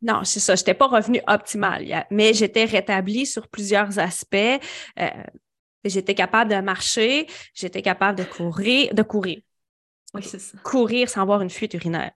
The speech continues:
Speaker 1: C'est pas la
Speaker 2: Ah.
Speaker 1: même chose que, que
Speaker 2: T'as
Speaker 1: courir.
Speaker 2: eu des problèmes de
Speaker 1: Non.
Speaker 2: vessie ?
Speaker 1: Non, j'en ai pas eu. Mais tu sais, si j'étais pas consciente, par exemple, tu viens
Speaker 2: Ah.
Speaker 1: d'avoir ton enfant les trois premiers mois, si tu pars à la course ben, ben vite ou que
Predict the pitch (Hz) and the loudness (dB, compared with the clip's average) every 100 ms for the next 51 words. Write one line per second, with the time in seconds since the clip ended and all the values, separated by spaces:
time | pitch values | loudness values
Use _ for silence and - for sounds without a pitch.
0 | _ _ _ _ - 175 - 190 156 62 | _ _ _ _ -16 -10 -4 -2 -2 -6
1 | - - 180 - - - - - 160 254 | -4 -4 -4 -8 -12 -14 -14 -10 0 2
2 | 285 381 349 196 247 - 254 277 359 262 | 6 4 4 0 -4 -2 -4 -4 0 6
3 | 226 240 - - 466 247 359 311 247 277 | 6 4 -6 -10 0 6 6 6 4 4
4 | - 571 - _ _ _ _ _ _ 240 | 4 2 0 _ _ _ _ _ _ 2
5 | 269 571 - _ _ _ - 214 214 220 | 4 0 -10 _ _ _ -2 2 4 4
6 | 320 - - - 208 262 294 226 196 190 | 0 0 0 2 4 4 2 0 -2 -2
7 | - 196 294 339 247 233 - _ 185 190 | 0 2 2 -2 -4 -8 -8 _ -8 -4
8 | 226 226 226 214 220 226 190 170 180 - | -2 2 4 6 4 4 0 -2 -2 2
9 | 262 254 196 - 226 226 202 185 175 220 | 2 2 0 -2 -4 -2 -4 -4 -4 -2
10 | 277 262 - - 240 247 202 190 285 277 | -2 -4 -12 2 4 4 0 -4 -10 -6
11 | 202 190 185 185 247 247 | -4 0 0 2 -2 -4